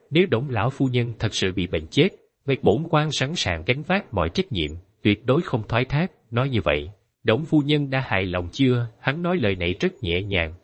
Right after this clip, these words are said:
nhưng lại cực kỳ có sức nặng. Đổng phu nhân ngước khuôn mặt nhỏ nhen nước mắt lên, bàn tay cũng dần buông lỏng. "Bà con ở đây đều đã nghe thấy những lời này của đại nhân. Nếu dân nữ tiếp tục ngăn cản thì cũng không thích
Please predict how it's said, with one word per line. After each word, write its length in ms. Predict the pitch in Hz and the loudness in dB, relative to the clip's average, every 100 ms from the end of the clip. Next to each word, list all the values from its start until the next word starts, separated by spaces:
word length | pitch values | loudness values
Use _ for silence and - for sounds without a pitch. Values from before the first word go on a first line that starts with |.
| _ - | _ -8
nhưng 220 | 143 180 | 0 0
lại 120 | 117 98 | 0 0
cực 240 | 107 - | -2 -2
kỳ 180 | 107 87 | -2 -2
có 140 | 147 | -2
sức 220 | - 214 | -4 -4
nặng. 240 | 80 73 98 - _ - | -4 -4 -8 -16 _ -2
Đổng 220 | 113 147 | -2 0
phu 140 | 160 | 0
nhân 240 | 143 131 123 | 2 2 2
ngước 160 | 175 | 0
khuôn 220 | - 120 95 | 0 -2 0
mặt 180 | 80 - | -4 -2
nhỏ 180 | 95 98 | 0 0
nhen 300 | 139 127 127 | 0 -2 0
nước 180 | 185 185 | -2 -4
mắt 200 | 180 127 | -4 2
lên, 240 | 123 120 - - | 2 0 -8 -6
bàn 160 | 104 117 | -4 -2
tay 120 | 135 | -4
cũng 200 | 127 147 | -4 -4
dần 160 | 127 143 113 | -2 -2 2
buông 140 | 120 104 | 2 2
lỏng. 180 | 64 107 165 _ - | -4 -4 -18 _ -4
"Bà 120 | 98 | -2
con 260 | 101 131 131 | 0 -2 -2
ở 160 | 117 131 | -2 0
đây 280 | 120 110 - _ | 2 2 -2 _
đều 220 | 107 104 | 2 2
đã 120 | 104 127 | 2 0
nghe 240 | 135 113 | 2 0
thấy 220 | 110 131 | 0 -2
những 220 | 156 117 | -2 -2
lời 200 | 131 85 | 0 0
này 200 | 78 76 - | 0 -4 -2
của 80 | 131 | -2
đại 180 | 78 78 | -2 -2
nhân. 180 | 101 98 - _ _ _ _ _ 156 | -2 -2 -6 _ _ _ _ _ 2
Nếu 120 | 185 | 2
dân 260 | 156 131 | 4 0
nữ 220 | 107 104 156 | 2 0 0
tiếp 140 | 208 208 | -2 0
tục 200 | 107 101 139 | -2 -2 -4
ngăn 200 | 147 139 | -4 -2
cản 400 | 90 87 156 190 | -2 -2 -4 -6
thì 100 | 107 | -6
cũng 200 | - 120 | -4 -6
không 260 | 123 123 113 | -2 -4 0
thích 160 | 170 | -2